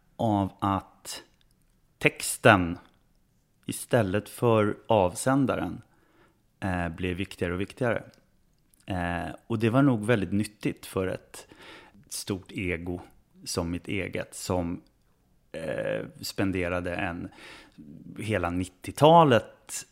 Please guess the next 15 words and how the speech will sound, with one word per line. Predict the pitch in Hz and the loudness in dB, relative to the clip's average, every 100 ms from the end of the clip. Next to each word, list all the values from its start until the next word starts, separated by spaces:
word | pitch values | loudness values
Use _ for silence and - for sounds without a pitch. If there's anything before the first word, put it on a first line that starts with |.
| _ | _
med | 104 92 87 - - | -4 -4 -6 -8 -6
att | 92 - _ - - | -8 -8 _ -20 -10
typ | - 104 - | -4 -4 -4
skriva | - 101 95 87 85 | -6 -4 -2 -2 -2
om | 87 85 90 - _ _ _ | -4 -6 -8 -14 _ _ _
sig | - - 101 | -6 -2 -2
själv | - - 110 90 90 90 - _ | 0 4 4 4 -2 -4 -8 _
i | 117 | -4
tredje | - 113 107 87 98 | 2 6 8 6 0
person | 107 - 143 110 - - - - - - | 0 4 4 4 0 -4 -8 -14 -14 4
<laughs> | 175 - - - - - - | 4 4 -6 -2 2 4 10
och | 202 | 8
skrika | - - 120 107 104 | 8 8 8 8 4
och | 101 | 6
vråla. | 104 101 95 92 | 6 6 4 2